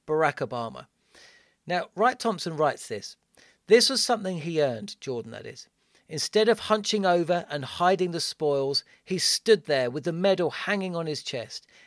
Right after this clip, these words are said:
He looked out with something like humility and gratitude on his face." Now, it's the kind of passage that makes you stop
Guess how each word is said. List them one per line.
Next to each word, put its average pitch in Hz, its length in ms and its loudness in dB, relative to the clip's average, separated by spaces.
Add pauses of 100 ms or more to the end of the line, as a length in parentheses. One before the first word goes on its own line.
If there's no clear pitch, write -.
He 247 160 -2
looked 262 280 0
out 185 260 4
with 156 120 -6
something 208 380 -2
like 165 200 -2
humility 185 840 -4 (260)
and 175 180 -6
gratitude 135 720 -2
on 120 140 -8
his 117 160 -8
face." - 420 -12 (800)
Now, 214 120 0
it's 196 260 -10
the 208 60 -6
kind 269 320 -2
of - 100 -10
passage 120 640 -4 (300)
that 175 440 2 (560)
makes 190 280 -6
you 196 40 -2
stop - 460 2